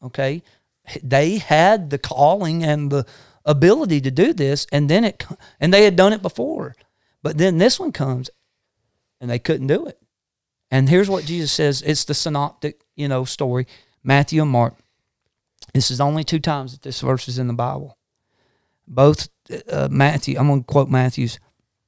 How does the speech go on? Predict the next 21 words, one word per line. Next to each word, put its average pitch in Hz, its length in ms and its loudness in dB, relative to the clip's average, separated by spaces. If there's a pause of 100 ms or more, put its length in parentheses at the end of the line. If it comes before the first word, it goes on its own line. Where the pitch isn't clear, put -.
(640)
He, 143 160 -2
they 147 200 0
ask 156 340 4
him, 131 120 0
and 139 200 -2
he 156 80 -2
ta-, 170 140 -2
he 170 120 -4
talks 160 240 0
about 151 240 0
grain 139 220 -2
of, 143 220 -6 (100)
you 143 160 -2
know, 127 140 -4
faith 139 480 -4
and, 127 180 -8
and 135 140 -6
all 131 140 -2
that. 131 100 -6 (360)
He 135 80 -4
said, 135 320 -4